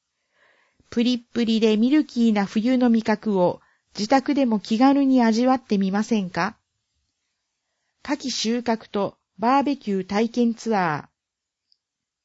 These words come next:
ー。開催日、三月二十七日日曜日までの毎週日曜日。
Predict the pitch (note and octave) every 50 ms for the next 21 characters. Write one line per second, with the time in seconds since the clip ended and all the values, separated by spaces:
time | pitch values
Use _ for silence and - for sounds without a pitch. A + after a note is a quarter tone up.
0 | _ _ _ - G#3 B3 C4 B3 - - C4 B3 B3 A3+ F#3 F3+ F#3 F3+ - -
1 | _ _ _ _ _ _ _ - - - D#4+ E4+ E4 D#4 C#4 B3+ B3 - G#3+ G#3+
2 | G#3+ A#3+ C4 B3+ - B3+ B3 A#3 G#3+ F#3+ F#3+ G#3 A3+ B3+ B3+ A#3 A3 G#3+ - -
3 | F3+ E3 - - - G3 G#3 G#3+ - - B3+ C#4 C#4+ C#4 C#4 A#3+ A#3+ A3+ G#3 G3
4 | F#3 F3+ F3+ E3 D#3+ D#3+ - - _ _ _ _ _ _ - G3 A#3 B3 A#3+ -
5 | - A3+ A3+ A3 G#3 G3+ G#3 - - - G3+ G3+ F#3 F3+ E3 D#3 D3+ D3 -